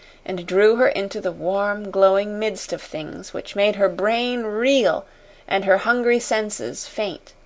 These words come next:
"It's true! It's true!" she cried. "I've touched them all. They are as real as we are. The magic has come and done it, Becky, while we were asleep. The magic that won't let those worst things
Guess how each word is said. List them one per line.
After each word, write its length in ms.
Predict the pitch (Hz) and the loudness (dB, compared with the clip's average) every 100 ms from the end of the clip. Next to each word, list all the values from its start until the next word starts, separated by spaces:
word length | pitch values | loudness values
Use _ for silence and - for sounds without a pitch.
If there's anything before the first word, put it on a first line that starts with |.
| _ _ _ _ _ _ _ _ - | _ _ _ _ _ _ _ _ -6
"It's 320 | 254 - - | -4 -4 -8
true! 500 | - - 320 277 160 - - - - | -6 0 4 4 0 -8 -20 -20 -2
It's 300 | 262 - - | 0 0 -6
true!" 680 | - - 285 330 370 285 185 | -10 -6 4 8 8 8 4
she 160 | - 147 | -4 -8
cried. 400 | - 120 90 - - - - | -4 -4 -4 -8 -18 -20 -4
"I've 240 | - 240 - | 0 0 0
touched 360 | 269 - - | -2 -2 -6
them 120 | 240 | -4
all. 300 | 233 202 151 - - - | 0 0 -2 -6 -20 -6
They 120 | - 233 | 2 4
are 140 | 208 | 6
as 180 | 185 190 | 4 2
real 440 | 214 277 311 302 | 2 4 8 8
as 180 | 269 240 | 6 2
we 180 | 233 233 | -2 0
are. 280 | 151 - - _ _ _ _ _ - | 0 -2 -8 _ _ _ _ _ 0
The 100 | 202 | 2
magic 500 | 196 233 247 240 226 | 4 4 6 4 2
has 220 | 196 185 | 2 2
come 320 | - 208 208 | 2 2 2
and 120 | 214 | 2
done 160 | 240 262 | 2 2
it, 140 | - | 2
Becky, 380 | - 190 214 226 - _ - | 0 -2 -4 -10 -14 _ 2
while 220 | 240 247 | 6 6
we 140 | 233 220 | 4 2
were 160 | 220 | 2
asleep. 500 | 247 247 277 254 - - _ _ - _ _ | 0 0 0 0 -2 -16 _ _ -20 _ _
The 80 | - | -4
magic 460 | 185 220 233 214 - | 0 2 2 2 0
that 180 | 240 - | 0 0
won't 400 | 185 247 - 196 | 0 0 2 0
let 220 | 190 - | 0 6
those 260 | 185 185 | 4 6
worst 400 | 180 196 240 - | 2 2 2 0
things 440 | - 202 180 175 | -6 -4 -4 -6